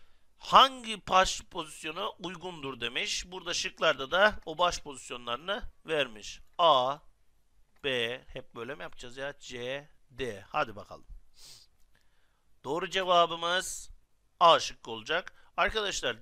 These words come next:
ben burada yapmanız gereken şey şu. Hava yolu açıklığını sağlamak.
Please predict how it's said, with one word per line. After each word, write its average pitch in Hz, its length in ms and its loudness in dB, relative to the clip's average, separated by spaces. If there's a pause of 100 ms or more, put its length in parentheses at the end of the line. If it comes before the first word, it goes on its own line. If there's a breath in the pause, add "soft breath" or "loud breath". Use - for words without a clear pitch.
(100)
ben 160 380 -10
burada 202 240 -6
yapmanız 190 400 -4
gereken 175 340 -2
şey 180 220 -6
şu. 123 320 -10 (640 soft breath)
Hava 175 520 -2
yolu 180 200 4
açıklığını 151 480 -2
sağlamak. 123 720 -2